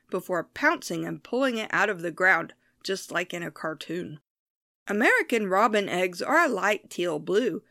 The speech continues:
so common and well known that robin's egg blue is a typical description of that particular color.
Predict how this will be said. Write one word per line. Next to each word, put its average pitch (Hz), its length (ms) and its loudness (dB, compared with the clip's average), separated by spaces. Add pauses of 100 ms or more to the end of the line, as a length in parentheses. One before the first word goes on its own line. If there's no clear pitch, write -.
(120)
so 294 280 2
common 262 480 2
and 175 220 -4
well 175 180 -4
known 240 460 0
that 185 160 -2
robin's 247 480 0
egg 180 240 -2
blue 285 320 0
is 254 200 -2
a 403 80 0
typical 202 500 -6
description 170 720 -4
of 233 180 -4
that 208 240 0
particular 175 640 -4
color. - 420 -2